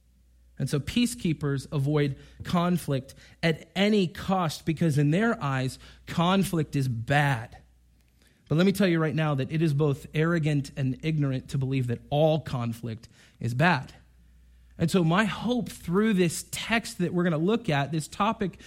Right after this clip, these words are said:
this morning, is that I hope that we begin to see the value and the need for us to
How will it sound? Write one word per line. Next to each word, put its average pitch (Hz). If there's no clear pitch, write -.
this 165
morning, 160
is 151
that 170
I 220
hope 202
that 185
we 220
begin 196
to 165
see 214
the 151
value 185
and 170
the 156
need 202
for 170
us 170
to 180